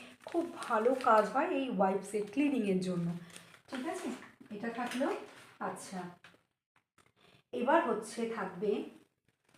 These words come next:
এবার আমি যে প্রোডাক্টগুলো দেখাবো সেগুলো হচ্ছে ডক্টর রাসেলের দারুণ দমদার প্রোডাক্ট। এগুলো তোমরা কিন্তু অবশ্যই, আম, তত্ত্বের জন্য নিয়ে নিও। এখানে,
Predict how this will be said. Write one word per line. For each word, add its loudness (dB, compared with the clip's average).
এবার 8
আমি 6
যে 6
প্রোডাক্টগুলো 6
দেখাবো 4
সেগুলো 4
হচ্ছে -2
ডক্টর 0
রাসেলের 0
দারুণ 2
দমদার 4
প্রোডাক্ট। -4
এগুলো 2
তোমরা 2
কিন্তু 0
অবশ্যই, 2
আম, 4
তত্ত্বের 4
জন্য 2
নিয়ে 4
নিও। 0
এখানে, 2